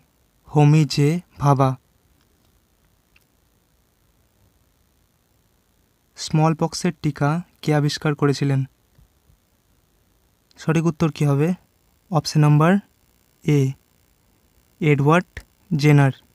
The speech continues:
এডওয়ার্ড জেনার স্মল পক্সের ভ্যাকসিন আবিষ্কার করেছিলেন।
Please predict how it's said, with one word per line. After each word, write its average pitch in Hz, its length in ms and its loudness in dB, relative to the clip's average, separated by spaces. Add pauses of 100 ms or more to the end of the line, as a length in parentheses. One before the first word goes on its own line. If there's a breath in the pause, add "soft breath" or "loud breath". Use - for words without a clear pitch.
(1040)
এডওয়ার্ড 147 400 0
জেনার 151 360 0 (280)
স্মল 147 340 0
পক্সের 156 420 -4
ভ্যাকসিন 151 460 -2
আবিষ্কার 143 380 -2
করেছিলেন। 139 500 -2